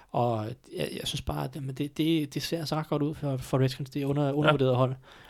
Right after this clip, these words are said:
Speaker 1: Øh, og de
Speaker 2: Adrian
Speaker 1: står
Speaker 2: Peterson,
Speaker 1: der.
Speaker 2: han har, han har stadig noget.
Speaker 1: Ja, det
Speaker 2: Han
Speaker 1: var
Speaker 2: har
Speaker 1: det, vi
Speaker 2: stadig
Speaker 1: snakker om.
Speaker 2: rimelig nasty juke
Speaker 1: Vi snakker
Speaker 2: nu.
Speaker 1: om det inden sæsonen. Har, har, mon ikke Adrian Peterson har nogle af de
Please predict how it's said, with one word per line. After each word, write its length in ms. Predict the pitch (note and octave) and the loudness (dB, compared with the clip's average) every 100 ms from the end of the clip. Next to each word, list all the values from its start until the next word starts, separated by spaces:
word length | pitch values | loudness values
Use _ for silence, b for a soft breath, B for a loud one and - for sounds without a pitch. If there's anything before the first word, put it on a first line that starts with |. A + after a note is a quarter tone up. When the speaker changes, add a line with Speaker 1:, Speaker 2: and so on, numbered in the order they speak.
| B C3 | B -4
Speaker 1:
Øh, 60 | |
og 60 | B2+ | -2
de 80 | A#2 | -2
Speaker 2:
Adrian 240 | A#2+ A#2 | -2 0
Speaker 1:
står 180 | G#2 C#3 C3+ | 6 10 10
Speaker 2:
Peterson, 180 | C3+ | 10
Speaker 1:
der. 80 | A#2+ | 8
Speaker 2:
han 20 | |
har, 520 | A#2+ C3 A#2 G#2 G2+ G2+ | 8 8 10 10 6 4
han 120 | B2+ | 4
har 100 | C3+ | 6
stadig 200 | C3 C3+ | 8 6
noget. 180 | B2+ B2+ - - - | 6 0 -8 -14 -2
Speaker 1:
Ja, 60 | |
det 80 | C3+ | 2
Speaker 2:
Han 60 | A3 | 2
Speaker 1:
var 140 | C4 | 2
Speaker 2:
har 80 | B3+ | 0
Speaker 1:
det, 180 | G3+ F3 | 8 12
vi 80 | F3+ | 12
Speaker 2:
stadig 0 | |
Speaker 1:
snakker 180 | C#3+ - | 12 12
om. 100 | D#3+ | 10
Speaker 2:
rimelig 200 | F3 B2+ | 8 8
nasty 280 | B2+ C#3+ A#2+ | 6 6 4
juke 140 | B2 | 4
Speaker 1:
Vi 60 | C3+ | 4
snakker 280 | C3 F#3+ | 6 8
Speaker 2:
nu. 40 | F#3+ | 8
Speaker 1:
om 60 | E3+ | 6
det 80 | |
inden 240 | E3 D#3+ F3+ | 4 4 2
sæsonen. 340 | D#3+ D#3 D#3 | 0 0 0
Har, 240 | C#3+ D3 C#3+ | -2 -2 0
har, 380 | E3 E3+ D#3 D3 | 2 2 0 4
mon 180 | E3+ | 6
ikke 140 | F3+ E3+ | 6 4
Adrian 260 | D3+ C#3+ | 4 2
Peterson 340 | C3+ D3 D3+ C#3+ | 2 2 2 0
har 300 | C3 D3+ C#3+ | 2 2 2
nogle 180 | C#3 | 2
af 60 | |
de 60 | C#3 | 2